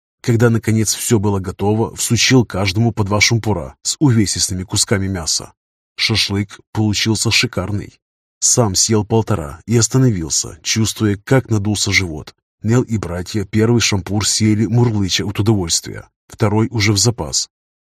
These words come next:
Когда девушка поднялась, её оголённый животик торчал, как при двадцати неделях беременности. «Очень хорошо, очень хорошо», дважды повторила Нел, затем, покопавшись в закромах памяти, добавила:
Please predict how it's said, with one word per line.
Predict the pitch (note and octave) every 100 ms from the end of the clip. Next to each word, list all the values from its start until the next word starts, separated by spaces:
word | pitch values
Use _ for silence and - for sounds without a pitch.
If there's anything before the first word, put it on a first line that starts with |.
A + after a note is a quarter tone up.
| _
Когда | - A2 A#2+
девушка | G#2+ A#2 G#2+ -
поднялась, | G2+ G2+ F#2 E2+ E2+ - - _
её | G#2 G#2 A#2+
оголённый | A2+ A2 A2+ A2+ G#2+
животик | G#2+ A2 A2 G#2+ -
торчал, | B2+ A#2+ - F2+ F2 F#2+
как | - A2+
при | - G#2
двадцати | G#2+ - G#2+ -
неделях | A#2+ G#2 G#2+ G#2+
беременности. | G#2 G2 F#2 G2+ F#2+ - B1+ - _ _ _ _ _ _ -
«Очень | D3 E3 D#3+ B2+
хорошо, | A#2+ B2 A#2+ A2+ - B2+ G#2+ _ _
очень | D3+ F3 F3+ - C#3
хорошо», | - B2 A#2+ - B2+ A#2+ G#2 _ _ _ -
дважды | G#2 C3 A2+ A2+
повторила | G#2+ A#2+ A#2+ A2 G2
Нел, | D#2+ A1+ - _
затем, | F2+ G#2+ B2+ G#2+
покопавшись | G#2+ - A#2+ A2 G2+
в |
закромах | G2 G#2 A2+ G#2+ -
памяти, | A2+ A#2 -
добавила: | G#2 A2 G2 E2 D#2 C#2+